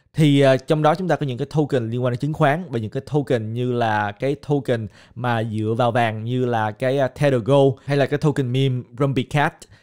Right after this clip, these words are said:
Đây là những cái token mà bị xóa bởi, à, sàn Uniswap. Thì đây là một trong những điều mà có thể là nhiều bạn cảm thấy là bất ngờ, tại vì Uniswap là một sàn mà ai cũng nói là sàn phi tập trung, thì tại sao mà lại có cái chuyện là xóa token như vậy?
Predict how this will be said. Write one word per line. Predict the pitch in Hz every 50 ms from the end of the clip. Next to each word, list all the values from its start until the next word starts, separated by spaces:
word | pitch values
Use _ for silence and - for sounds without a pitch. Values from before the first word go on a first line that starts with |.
| _ _ _
Đây | 147 156
là | 151
những | 139
cái | 127 170 165 -
token | 165 165 156 - 139 120 110 104
mà | 104 120 120 117 113 113 110 110 110 107 - _ _
bị | - 135 120 110 110 107
xóa | - - - 143 135 139 156 185 185 -
bởi, | 98 147 110 107 101 104 107 127 139
à, | 139 131 123
sàn | 120 - - 113 110 110 104
Uniswap. | 101 120 123 120 120 110 - 139 143 175 196 - _ _ _
Thì | - 156
đây | 165 175
là | 165
một | 151 139
trong | 139 170
những | 175
điều | 170 160 147
mà | 123 127
có | 151
thể | 151 151
là | 147
nhiều | 143 135 127 127
bạn | 120 113 110 113 120 120
cảm | - 113 110 120 135
thấy | 131 151 147 165 180
là | 175 156 127 117 113 113 110 104 101 - - _ _ _ _ _ _ _ _ _
bất | 180 196 190
ngờ, | 165 147 127 110 87 - _
tại | 131 127
vì | 131 127 120
Uniswap | 113 131 139 135 131 - 143 147 175 190
là | - 120
một | 113 104 -
sàn | - 127 113 110
mà | 107 107
ai | 120
cũng | 117 - 120
nói | 123 151
là | 156
sàn | - 131 107
phi | - 107
tập | 117 - -
trung, | 151 147 139 131 - - _ _ _
thì | _ - 139
tại | - 110 107 113
sao | - - 139 131 131 127
mà | 123 113 107 104 104 104 104
lại | 104 101 98 104 107
có | - 139 151
cái | 151 151
chuyện | - 117 107 107 107
là | 110
xóa | 104 - - 127 139 160 - -
token | 151 135 - 135 113 107
như | 117 120
vậy? | 120 113 101 104